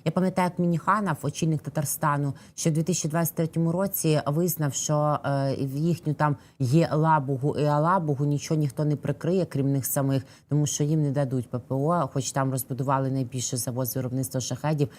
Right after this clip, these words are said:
але прикривати оці всі їх не мають самі. Пане Тарасе, у нас дві хвилини. Скажіть, будь ласка,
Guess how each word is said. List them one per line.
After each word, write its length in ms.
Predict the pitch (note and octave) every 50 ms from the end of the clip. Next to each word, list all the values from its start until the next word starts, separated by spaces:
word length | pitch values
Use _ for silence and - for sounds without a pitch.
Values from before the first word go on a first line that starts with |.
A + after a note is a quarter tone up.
| - - -
але 160 | C3+ C3+ C3+
прикривати 720 | - - C#3+ B2 - - - C3 A#2 D3+ E3+ E3+ - E3+
оці 160 | D3+ - D3+
всі 200 | C#3+ - - D3
їх 220 | C#3 C3+ B2 - -
не 60 | B2
мають 280 | B2+ B2 C3 C3 C3
самі. 380 | - - - C#3+ C3 G#2+ F#2+ F#2 - - - - - -
Пане 220 | - F#3 G3+ G3+
Тарасе, 400 | F#3 G3+ F3+ E3 D#3 C#3+ - D3+
у 20 | D3+
нас 100 | D3+ C#3+
дві 120 | - F#3+
хвилини. 420 | - - F3 D#3+ F3+ G#3 A3 G#3+ F3
Скажіть, 260 | - - E3 E3 E3
будь 60 | F3+
ласка, 280 | F3+ E3 - - E3